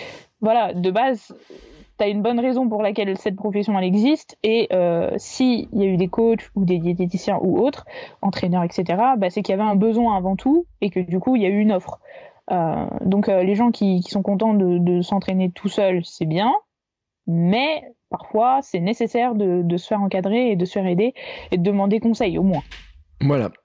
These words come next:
Speaker 2: Eh ben, écoute, c'est une belle conclusion. Euh, j'ai deux petites questions. Euh, je la pose à tous les invités.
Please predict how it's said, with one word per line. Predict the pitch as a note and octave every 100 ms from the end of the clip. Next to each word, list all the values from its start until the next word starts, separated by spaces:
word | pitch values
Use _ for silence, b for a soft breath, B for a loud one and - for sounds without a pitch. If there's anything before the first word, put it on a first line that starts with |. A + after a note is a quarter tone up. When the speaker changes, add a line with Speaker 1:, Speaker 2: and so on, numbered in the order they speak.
| -
Speaker 2:
Eh | D#3+
ben, | D3+
écoute, | D#3 D#3+
c'est | -
une | B2+ C3
belle | F#3+
conclusion. | F3+ D#3 C#3+ B2+ F3 B B B B -
Euh, | C#3 C#3 C#3 C3+ C3+ C3+ C3+ C3
j'ai | C3
deux | C#3
petites | G#3 G#3
questions. | - D#3+ E3 E3 F#3 -
Euh, | F2+ B2+ B2+ B2+ B2+ B2+ B2 B2
je | -
la | D#3
pose | C#3+ B2
à |
tous | -
les | F3 D3
invités. | B2+ A#2+ B2+